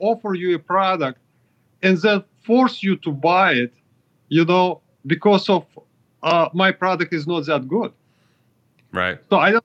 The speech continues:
Speaker 2: Right.
Speaker 1: you that vision, but, you know, for me, I, I'm not money driven at all. I mean, I'm Tesla investor for, uh, from twenty twenty. I never regret if I lost, uh,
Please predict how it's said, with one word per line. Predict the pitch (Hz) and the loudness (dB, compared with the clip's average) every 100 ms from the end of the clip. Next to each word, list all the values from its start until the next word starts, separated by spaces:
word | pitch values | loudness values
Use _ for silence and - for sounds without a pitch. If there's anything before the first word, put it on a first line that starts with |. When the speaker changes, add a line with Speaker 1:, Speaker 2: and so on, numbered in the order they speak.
| - | -4
Speaker 2:
Right. | 104 101 - _ _ - | -6 -6 -10 _ _ -12
Speaker 1:
you | 180 _ _ _ | -12 _ _ _
that | - - | -12 -6
vision, | 185 147 147 127 | -4 -2 -4 -2
but, | 160 151 - _ _ _ - | 0 -2 -6 _ _ _ -2
you | 180 | 2
know, | 202 196 | 2 2
for | 202 196 | 0 2
me, | 233 269 226 - | 4 4 2 0
I, | 180 196 196 | -2 0 0
I'm | 240 | 0
not | 240 226 | 0 -2
money | 196 202 196 | -4 -4 -4
driven | 156 170 180 160 147 | -4 -4 -4 -6 -8
at | 143 165 | -8 -8
all. | 160 139 | -8 -4
I | 151 | -6
mean, | 175 170 160 - | -6 -12 -12 -6
I'm | 165 175 156 | -4 -6 -8
Tesla | - 180 - 175 | -6 -6 -6 -14
investor | 165 151 175 175 160 | -14 -8 -8 -8 -10
for, | - 151 143 139 - | -10 -10 -10 -12 -10
uh, | 143 135 127 - _ _ _ | -2 -2 -2 -6 _ _ _
from | 170 165 | 0 0
twenty | 151 180 170 151 | 2 0 0 -4
twenty. | 160 175 180 175 160 - _ _ _ - | -2 0 0 0 -2 -4 _ _ _ -2
I | 151 | 0
never | 175 190 202 185 | 4 4 2 0
regret | 175 151 160 175 175 - | 0 -2 0 0 -2 -6
if | - | -4
I | 160 156 | 0 0
lost, | 156 165 170 160 - _ _ _ | -2 -6 -6 -8 -14 _ _ _
uh, | - | -10